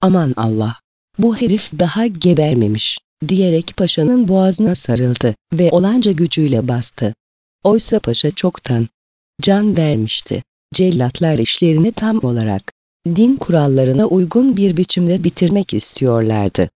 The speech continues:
Yani cesetleri kefene saracaklardı. Ama gece yarısı nereden kefenlik bez bulacaklardı? Bunu önceden düşünmemişlerdi. Kasabada Bursalı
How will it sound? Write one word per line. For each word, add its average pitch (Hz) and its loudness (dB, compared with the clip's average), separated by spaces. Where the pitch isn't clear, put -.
Yani 139 0
cesetleri 185 2
kefene 180 0
saracaklardı. 117 -2
Ama 180 2
gece 127 0
yarısı 113 0
nereden 196 2
kefenlik 165 -2
bez 190 0
bulacaklardı? 110 -4
Bunu 165 4
önceden 160 2
düşünmemişlerdi. 104 -2
Kasabada 190 0
Bursalı 175 0